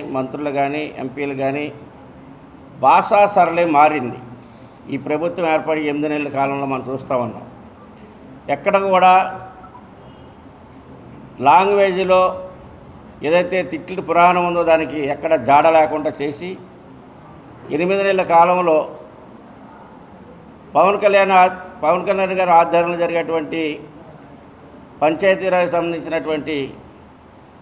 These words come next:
at a time గ్రామ సభలు నిర్వహించడం అనేది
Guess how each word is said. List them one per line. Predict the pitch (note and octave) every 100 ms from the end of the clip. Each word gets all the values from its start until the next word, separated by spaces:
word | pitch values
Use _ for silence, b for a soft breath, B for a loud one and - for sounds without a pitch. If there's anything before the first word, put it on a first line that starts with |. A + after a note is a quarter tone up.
| - C#3
at | F#3 G#3
a | G#3
time | G3 G3 G3 - - - A#2
గ్రామ | C3 E3 F#3+ F#3
సభలు | F3+ F3+ F3
నిర్వహించడం | E3 E3 C#3+ D#3+ E3
అనేది | D#3+ D#3+